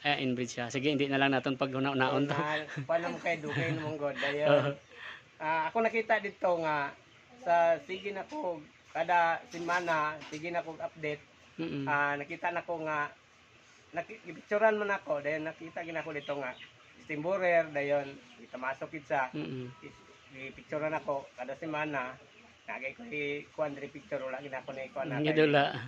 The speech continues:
Speaker 2: Wala gid na ako dulaan ni kay mao man gining akong gigna-obserbahan niya.
Speaker 1: Mm-mm.
Speaker 2: Pag abot sa pila ka semana, nakita na ko nga
Speaker 1: Naka-recover.
Speaker 2: ganina gid sa recover.
Speaker 1: Pero nakita mo ang ulod, ang stem borer nga nag-molds, naka ano mo siya, na-discover mo?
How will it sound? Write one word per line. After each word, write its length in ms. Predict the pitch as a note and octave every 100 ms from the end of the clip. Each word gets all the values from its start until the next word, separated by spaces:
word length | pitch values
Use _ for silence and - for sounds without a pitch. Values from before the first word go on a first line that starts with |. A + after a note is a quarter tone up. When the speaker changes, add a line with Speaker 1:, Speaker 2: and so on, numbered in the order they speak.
| C3 -
Speaker 2:
Wala 300 | - B2 C3+
gid 80 | C#3+
na 100 | C#3+
ako 100 | C#3 C#3+
dulaan 320 | C#3+ C#3+ C#3
ni 100 | C#3
kay 300 | C#3 C3 B2
mao 240 | B2+ D#3+
man 80 | E3+
gining 460 | E3 E3 E3 D#3+ D#3 D#3 D#3+ D#3+ - -
akong 320 | D3 E3+ E3
gigna-obserbahan 960 | D#3+ E3 D#3 D#3+ - D#3+ D#3 D3+ D3
niya. 160 | C#3+ C#3
Speaker 1:
Mm-mm. 320 | C#3+ C3 C3 B2+ - -
Speaker 2:
Pag 160 | - C#3+
abot 300 | E3+ E3+ G3
sa 320 | - F#3 F3
pila 240 | E3+ F3 F3
ka 240 | F3+ E3+
semana, 560 | - F3+ F3 E3+ C#3+ C3 - - - - -
nakita 400 | G#3 F3+ D#3+ F3
na 80 |
ko 160 | E3+ E3+
nga 240 | E3 D#3+ D#3 - - - - -
Speaker 1:
Naka-recover. 560 | D#3 F3 F3+ D#3+ E3+ D#3
Speaker 2:
ganina 160 | F3+
gid 160 | D#3 -
sa 140 | D3+
recover. 500 | C#3+ C#3+ C#3+ C#3+ C3+ A#2+ - -
Speaker 1:
Pero 160 | - A3+
nakita 400 | A#3+ B3 A#3+ A3+
mo 100 | A3
ang 160 | A3 G#3+ G#3 G3+ F#3+ F#3 F3 E3+ D#3+ D#3
ulod, 420 | F3+ E3+ E3 C3+ C3+
ang 100 | E3
stem 220 | E3+ F#3
borer 240 | E3+ E3 E3+
nga 140 | D#3+
nag-molds, 460 | C#3 C3 C#3+ C#3 -
naka 340 | D#3+ D#3+ D#3+
ano 80 | D3+
mo 140 | C#3+
siya, 160 | C3+ C#3
na-discover 720 | D3 C#3+ C#3+ C#3 D3 C3+ C#3
mo? 180 | B2+ C3+